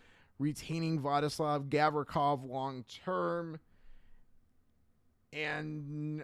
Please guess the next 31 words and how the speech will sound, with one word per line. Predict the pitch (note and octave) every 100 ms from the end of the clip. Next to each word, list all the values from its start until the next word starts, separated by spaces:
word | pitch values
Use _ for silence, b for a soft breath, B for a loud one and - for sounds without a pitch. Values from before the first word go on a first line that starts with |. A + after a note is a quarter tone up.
| -
oh, | E3 D3+
now | D3+ C#3+
they | D3+ C#3
have | C#3 C#3+ B2
Brandt | C3+ D3+ D3+ -
Clarke | D3+ D3+ D3+
and | C#3+ C3+ C3+ - _ _ _ _ _ - D3
coming | E3+ C#3 C#3
in | C3+ C#3
to | C3 C3
fill | - C#3
one | C3+
of | C3+
those | B2 B2 B2+
roles | C3+ C3
anyways, | C3+ C3 A#2+ A#2 A#2+ A#2+
who's | C3+ B2+ A2 - - _ - -
a | B2
highly | C#3 C3+ C3
touted | B2+ D3+ D3 C3 B2 _
prospect | C#3+ B2+ - C3+ A#2+ - -
in | C#3+
his | C#3 E3+
own | F3+
right. | E3+ E3+ E3 - b b b b b _ _ _ _ -
I | F3+
think | A3+ G3+
the | F3+
question | F3 E3 E3 E3 D#3+
with | D3
the | C#3